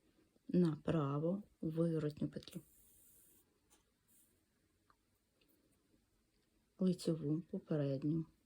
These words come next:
лицеву наступну, дужечки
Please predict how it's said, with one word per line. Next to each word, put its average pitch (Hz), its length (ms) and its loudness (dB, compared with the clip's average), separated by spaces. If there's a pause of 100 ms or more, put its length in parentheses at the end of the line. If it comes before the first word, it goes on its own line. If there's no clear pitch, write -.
(760)
лицеву 151 460 -2
наступну, 160 880 0 (420)
дужечки 165 840 0